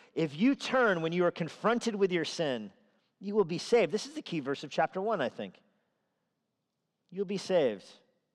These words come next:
And once you're saved, you have your eyes open to the Word of God, don't you?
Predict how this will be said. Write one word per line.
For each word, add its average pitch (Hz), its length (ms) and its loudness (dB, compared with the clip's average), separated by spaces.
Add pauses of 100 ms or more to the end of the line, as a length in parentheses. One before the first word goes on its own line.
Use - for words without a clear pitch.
(800)
And 139 220 -6
once 190 200 -4
you're 147 60 -4
saved, 156 520 0 (180)
you 143 100 -10
have 147 120 2
your 151 140 -2
eyes 139 360 2
open 143 320 -2
to 123 100 -12
the 123 80 -4
Word 123 160 0
of 110 80 -4
God, 104 300 2 (180)
don't 151 240 -4
you? 240 180 2